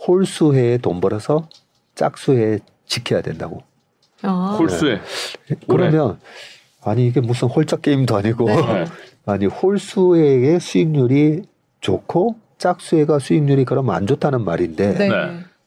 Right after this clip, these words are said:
Speaker 1: 자, 코스피 구십팔 년 이후로 이십오 년 동안에 코스피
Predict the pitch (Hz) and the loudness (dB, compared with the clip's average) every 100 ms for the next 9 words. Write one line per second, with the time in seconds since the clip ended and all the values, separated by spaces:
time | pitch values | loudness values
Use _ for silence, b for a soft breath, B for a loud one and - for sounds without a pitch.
0 | _ - - - - 190 - - - 175 | _ -8 -8 -4 -2 -2 -2 -4 2 4
1 | 165 170 - _ - 143 170 - 151 147 | 4 0 -8 _ -4 -2 0 2 2 2
2 | 117 101 107 95 87 82 95 98 139 117 | 2 2 2 2 0 -2 -2 0 2 2
3 | 107 107 107 80 90 92 78 _ B B | 0 0 -2 -2 -2 -4 -6 _ B B
4 | B B B B - - 165 - 185 - | B B B B -10 -2 -2 0 -4 -2
5 | 175 156 147 139 127 | 0 4 4 4 0